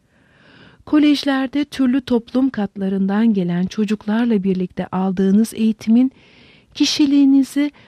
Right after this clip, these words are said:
bazı yönlerden bozup bozmadığını anlamak için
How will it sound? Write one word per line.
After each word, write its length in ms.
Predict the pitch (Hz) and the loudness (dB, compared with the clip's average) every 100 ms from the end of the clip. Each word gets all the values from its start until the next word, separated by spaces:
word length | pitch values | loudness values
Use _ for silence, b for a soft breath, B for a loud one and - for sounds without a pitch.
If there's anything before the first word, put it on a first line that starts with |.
| b - | b -6
bazı 360 | 339 349 311 269 | 0 0 2 2
yönlerden 840 | 233 214 202 190 190 202 220 190 | 4 4 2 0 -4 -4 -4 -2
bozup 340 | 185 190 190 | -4 -6 -4
bozmadığını 640 | 240 240 190 180 170 170 175 | 0 0 2 0 0 -2 0
anlamak 540 | 196 226 262 269 269 - | 2 6 6 6 2 -2
için 300 | - 277 | -4 -4